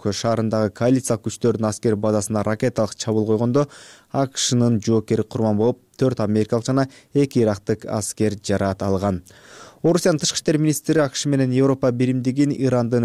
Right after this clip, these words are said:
өзөктүк программасы боюнча келишимдин шартын аткаруу жааны бир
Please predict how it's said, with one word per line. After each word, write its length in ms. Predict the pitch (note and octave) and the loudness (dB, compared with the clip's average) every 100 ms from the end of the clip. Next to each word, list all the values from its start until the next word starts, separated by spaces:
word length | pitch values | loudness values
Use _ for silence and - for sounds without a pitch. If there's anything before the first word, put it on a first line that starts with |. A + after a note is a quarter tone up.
| A#2 | 2
өзөктүк 320 | B2+ - A#2+ | 0 -2 -4
программасы 480 | B2 A#2+ B2 A#2+ - | -2 0 0 0 0
боюнча 320 | A#2+ A2 A2 | 0 0 0
келишимдин 680 | G#2+ A#2+ A#2 - A#2 A#2 A2 | 0 0 0 -2 0 0 0
шартын 400 | - B2 A2+ - | 0 -2 -2 -2
аткаруу 380 | A2+ - A#2+ B2+ | -4 -2 0 0
жааны 380 | B2 C#3 C#3 C#3+ - - _ | 2 2 2 0 -4 -20 _
бир 200 | C#3 D3 | 0 0